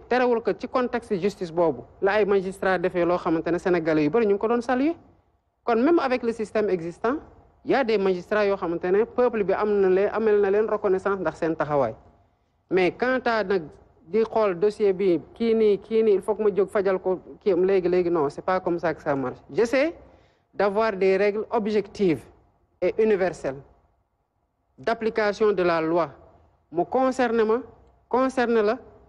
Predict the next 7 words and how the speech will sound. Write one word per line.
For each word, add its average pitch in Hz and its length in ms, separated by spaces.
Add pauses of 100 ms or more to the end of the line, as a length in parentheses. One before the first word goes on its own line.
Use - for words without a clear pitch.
(140)
concerne 233 500
ñeneen. 151 320 (1120)
Mu 180 120
concerne 262 520
les 226 180
victimes 226 380
d'hier, 208 340